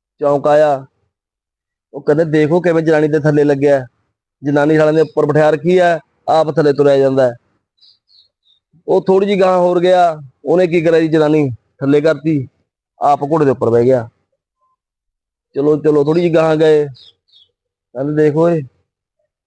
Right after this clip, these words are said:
ਇਹਦੀ ਅਕਲ ਗੱਟਿਆਂ 'ਚ ਹੈ, ਔਰਤ ਨੂੰ ਤੋਰੀ ਜਾਂਦਾ ਹੈ, ਆਪ ਘੋੜੇ ਤੇ ਬੈਠਾ ਹੈ।" ਥੋੜ੍ਹੀ ਜਿਹੀ ਗਾਂਹ ਗਿਆ, ਕਹਿੰਦਾ, "ਦੋਨੇ ਬਹਿ ਜਾਂਦੇ ਉੱਪਰ।" ਉਹ ਦੋਨੇ ਬਹਿ ਗਏ ਉੱਪਰ ਉਹਦੇ।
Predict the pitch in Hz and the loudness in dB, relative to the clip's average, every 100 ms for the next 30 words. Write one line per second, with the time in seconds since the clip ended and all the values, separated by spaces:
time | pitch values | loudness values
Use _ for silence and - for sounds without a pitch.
0 | _ - 156 160 156 156 147 175 185 180 | _ -6 -2 0 0 -2 -2 -2 0 0
1 | 180 160 _ _ _ _ _ _ _ _ | -2 -2 _ _ _ _ _ _ _ _
2 | - 160 165 165 180 160 170 185 190 196 | -4 -2 0 0 -2 2 2 2 0 2
3 | 214 190 - _ _ _ _ - 170 165 | 0 0 -8 _ _ _ _ -2 -2 0
4 | 196 170 151 143 135 156 131 - _ _ | 0 0 0 -2 -2 -4 -4 -12 _ _
5 | _ _ _ _ _ _ _ _ _ _ | _ _ _ _ _ _ _ _ _ _
6 | _ 147 170 170 165 160 156 156 135 127 | _ -6 -2 0 0 2 2 0 -2 -10
7 | _ _ - 147 151 139 135 147 127 135 | _ _ -8 -6 -2 0 2 2 2 2
8 | 139 - 113 113 147 139 127 131 143 131 | -2 -2 -6 -2 -4 0 0 2 2 2
9 | 147 147 120 120 139 | 0 0 -2 0 0